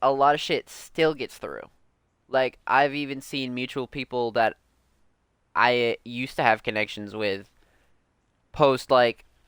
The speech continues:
"Yeah, man, like, thanks for all the love and all the other shit," and then you go do a little investigation, and th-, their monthlies don't match their top played song. Like, it, it's bullshit.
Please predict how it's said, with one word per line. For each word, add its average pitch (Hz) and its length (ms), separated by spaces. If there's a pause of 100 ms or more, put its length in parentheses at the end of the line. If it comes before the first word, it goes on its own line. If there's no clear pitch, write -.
(720)
"Yeah, 131 260
man, 127 280
like, 117 380 (600)
thanks 135 220
for 156 100
all 131 140
the 120 60
love 127 300
and 120 100
all 120 120
the 123 80
other 117 180
shit," 123 380
and 117 100
then 120 120
you 123 80
go 123 140
do 127 180
a - 20
little 123 240
investigation, 117 800
and 110 180
th-, 107 200
their 123 140
monthlies 127 460
don't 117 260
match 123 260
their 120 120
top 127 320
played 135 280
song. 147 480 (2750)
Like, 123 520
it, - 240 (420)
it's 131 220
bullshit. 139 680